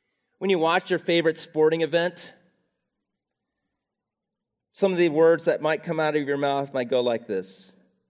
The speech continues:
"Man, isn't it amazing that the Lord has given that person the ability to run, like, eighteen miles an hour, jump, catch a football with one hand, and get both feet in bounds?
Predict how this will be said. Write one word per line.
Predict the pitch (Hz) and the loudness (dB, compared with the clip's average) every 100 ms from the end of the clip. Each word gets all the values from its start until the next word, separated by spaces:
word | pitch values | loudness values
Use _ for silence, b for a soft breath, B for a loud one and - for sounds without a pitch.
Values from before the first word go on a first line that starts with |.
| _ _ _ 202 | _ _ _ -2
"Man, | 208 | 2
isn't | 247 294 | 4 6
it | 269 202 | 6 6
amazing | 156 160 208 277 233 277 269 247 - - b b b - | 4 6 6 4 4 4 4 -2 -10 -20 b b b 0
that | 202 | 4
the | 190 | 4
Lord | 170 185 202 220 214 | 4 4 6 6 4
has | 185 165 | 2 0
given | - 190 208 208 156 | 6 6 6 4 4
that | 170 196 - | 4 4 2
person | - 208 208 214 208 | 2 2 4 2 2
the | 190 156 | 4 2
ability | 127 175 202 214 175 | 4 6 6 6 4
to | |
run, | 147 127 185 196 | 2 6 6 8
like, | 175 151 - | 4 2 4
eighteen | 220 226 - 240 220 | 6 6 4 4 6
miles | 196 190 196 165 | 6 6 4 4
an | 170 | 4
hour, | 170 175 180 170 190 160 | 6 6 6 4 -2 -14
jump, | 131 170 226 220 226 - B B - | -8 4 6 6 4 -8 B B 0
catch | 240 262 262 | 2 4 2
a | 220 | 4
football | 240 226 226 214 208 | 6 6 8 6 8
with | 196 | 2
one | 190 214 202 | 4 2 4
hand, | 196 196 196 165 B | 4 6 4 2 B
and | 196 190 | -2 4
get | 208 180 - | 4 4 2
both | 202 208 196 - | 6 6 4 -2
feet | 196 | 2
in | 175 175 | 4 4
bounds? | 160 147 147 151 - | 4 2 0 -4 -16